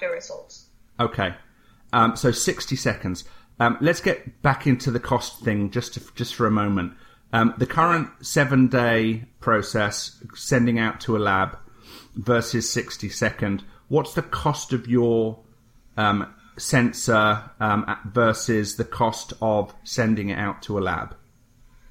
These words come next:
Speaker 1: Okay, labs, they charge around sixty-five dollars per sample.
Speaker 2: Okay.
Speaker 1: And we charge thirty-five dollars per sample.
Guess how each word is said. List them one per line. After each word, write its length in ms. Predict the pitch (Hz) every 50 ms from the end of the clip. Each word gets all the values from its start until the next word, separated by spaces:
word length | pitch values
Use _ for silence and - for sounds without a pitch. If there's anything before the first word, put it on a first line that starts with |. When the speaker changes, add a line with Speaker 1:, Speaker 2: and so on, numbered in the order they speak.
| - - - _
Speaker 1:
Okay, 400 | 220 220 214 220 208 202 196 202 214
labs, 580 | 208 208 220 220 254 311 311 - - - -
they 180 | - 247 254 254
charge 400 | 254 - - 269 220 226 226 -
around 300 | 247 220 214 208 208 214
sixty-five 680 | 220 - 233 220 - - 233 220 - 220 208 202 202 -
dollars 360 | 190 180 170 - 220 247 233 -
per 180 | - - 233 233
sample. 640 | - - 233 233 247 254 262 - - - - _ _ _
Speaker 2:
Okay. 300 | - 107 - - 110 110 123 - - - - - - - _ _ _ _ _ _ _ -
Speaker 1:
And 500 | 202 208 220 214 214 226 220 220 214 208
we 120 | 214 214
charge 300 | 214 - 247 208 208 208
thirty-five 800 | - - - - _ - 208 202 202 214 - 208 196 175 175 -
dollars 380 | - 175 175 175 180 180 - -
per 160 | - - 180
sample. 540 | 180 - - 170 - - - - - - -